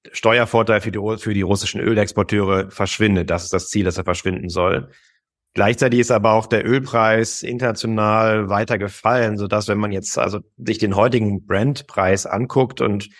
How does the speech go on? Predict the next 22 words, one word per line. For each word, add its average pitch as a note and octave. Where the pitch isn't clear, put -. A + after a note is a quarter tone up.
davon G#2
eben G#2
diese, F#2+
diesen G2+
Rabatt, G2
den G#2
das G2+
Finanzministerium G2+
dann F#2
einräumt, G#2+
äh, -
abzieht, G#2
dann G2+
landet G#2
man G2
weiterhin, F#2+
äh, D#2
bei F2
fünfzig F2+
Dollar E2
pro F#2+
Barrel. F2